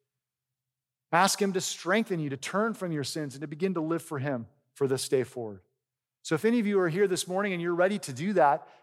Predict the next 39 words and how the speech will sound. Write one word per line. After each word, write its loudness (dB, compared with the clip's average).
just -10
follow 4
along 2
with -4
me -2
in -2
prayer. 2
Let's -4
all 2
bow 4
in -6
prayer. 2
And -2
if -8
those 4
of -2
you -4
who 0
are 6
believers -2
this -6
morning, -2
pray 4
for 0
those 0
who -4
aren't, -2
that 2
they 6
would 0
trust 0
and -6
believe -2
in -10
Christ -4
this -6
morning. -4
So 4
if, -4